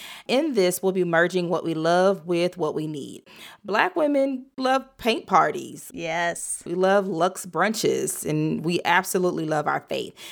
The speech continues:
Speaker 1: With that being said, the weekend of events will focus on elevating information about myeloma, along with resources and services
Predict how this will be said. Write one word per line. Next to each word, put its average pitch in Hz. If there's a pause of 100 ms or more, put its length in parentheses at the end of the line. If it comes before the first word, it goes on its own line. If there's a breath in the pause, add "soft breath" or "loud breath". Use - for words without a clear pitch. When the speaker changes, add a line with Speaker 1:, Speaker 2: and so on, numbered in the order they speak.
(180 loud breath)
Speaker 1:
With 185
that 214
being 196
said, 185
the 165
weekend 180
of 160
events 160
will 160
focus 202
on 151
elevating 156
information 156
about 175
myeloma, 151
along 175
with 165
resources 165
and 196
services 180